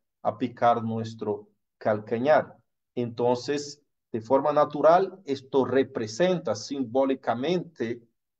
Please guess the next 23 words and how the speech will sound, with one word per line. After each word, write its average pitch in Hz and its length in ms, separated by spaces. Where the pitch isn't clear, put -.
a 120 120
lo 123 260
que 131 100
está 165 440
de 139 180
forma 131 560
espiritual 113 760
aconteciendo. 101 680
Entonces, 143 560
este 185 360
tu 285 160
simiente 165 480
y 160 60
la 180 140
simiente 175 540
de 220 60
la 233 120
mujer, 202 540
que 151 100
es 156 80
la 156 120
simiente 139 440
suya, 180 580